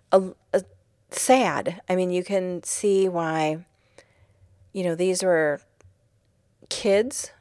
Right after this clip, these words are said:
you know, these were kids that were twenty years old,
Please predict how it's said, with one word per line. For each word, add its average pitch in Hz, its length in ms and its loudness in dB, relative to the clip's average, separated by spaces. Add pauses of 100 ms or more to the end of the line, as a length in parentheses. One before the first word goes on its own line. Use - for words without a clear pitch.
you 185 100 -6
know, 170 140 -4
these 170 240 -4
were 170 220 0 (180)
kids 233 240 -2
that 196 80 0
were - 80 -2
twenty 190 340 -8
years 170 220 -4
old, 156 400 -2